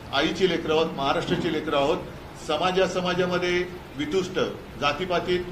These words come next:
भांडणं लावून महाराष्ट्राची विल्हेवाट हे लावत असतील, तर ते कृपा करून त्यांचं स्वप्न हे राज्याला घातक आहे, ते यशस्वी होऊ देऊ नका.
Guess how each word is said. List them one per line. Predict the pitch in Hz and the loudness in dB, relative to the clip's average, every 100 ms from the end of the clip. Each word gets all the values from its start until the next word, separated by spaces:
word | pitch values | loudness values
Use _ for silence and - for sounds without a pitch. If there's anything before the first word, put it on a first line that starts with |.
| - | -6
भांडणं | 123 135 185 185 | -4 -2 0 2
लावून | 160 165 - - - 127 | 4 2 -2 -12 -12 -4
महाराष्ट्राची | 127 156 175 190 180 185 | 2 2 2 0 -2 -2
विल्हेवाट | 147 165 185 180 | 0 2 2 0
हे | 175 165 | -2 0
लावत | 147 160 | 0 0
असतील, | 165 180 175 | -2 -4 -4
तर | |
ते | 175 175 | -2 -4
कृपा | 175 147 165 | -4 -4 -4
करून | 165 180 180 | -2 -2 -2
त्यांचं | 165 147 170 | -4 -4 -6
स्वप्न | 135 190 190 156 143 - - - | -4 -4 -2 -4 -4 -6 -14 -8
हे | 160 185 | -2 0
राज्याला | 151 131 139 180 | 0 0 0 0
घातक | 175 - 123 190 175 | 0 -2 -2 -2 0
आहे, | 131 - - - - | -2 -4 -10 -8 -2
ते | 180 160 | 0 0
यशस्वी | 156 180 190 | 0 -2 0
होऊ | 156 147 190 | 0 2 2
देऊ | 190 | 2
नका. | 151 123 131 160 | 2 -2 -2 -4